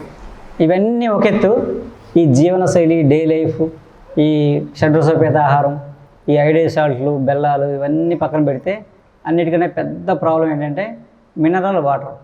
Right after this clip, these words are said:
ఒక యాసిడ్ రోజు తాగుతున్నాం మనం.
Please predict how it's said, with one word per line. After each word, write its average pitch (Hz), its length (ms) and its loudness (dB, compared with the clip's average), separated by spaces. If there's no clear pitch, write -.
ఒక 147 80 -12
యాసిడ్ 170 480 0
రోజు 196 260 0
తాగుతున్నాం 175 400 0
మనం. 117 260 -14